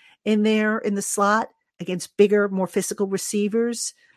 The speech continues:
Uh, maybe you put a smaller guy like Darnay Holmes if you need somebody who's quick.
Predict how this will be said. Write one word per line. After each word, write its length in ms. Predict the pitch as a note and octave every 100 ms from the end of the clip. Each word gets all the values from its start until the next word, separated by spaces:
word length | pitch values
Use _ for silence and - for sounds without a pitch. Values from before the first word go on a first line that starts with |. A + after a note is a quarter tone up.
| _ _ -
Uh, 260 | F3 E3+
maybe 240 | E3+ F#3 G3
you 80 | F#3
put 140 | -
a 20 |
smaller 480 | F3 - F#3 F#3+ G3+
guy 240 | G3 G3
like 180 | F3+ E3+
Darnay 360 | F#3 F#3 F#3+ F3+
Holmes 420 | F3 G3 G3+ F#3+
if 100 | F#3+
you 60 | F#3+
need 180 | F#3+
somebody 260 | - F#3+ F#3
who's 200 | F3+ E3+
quick. 580 | - - A3 G#3+ G#3+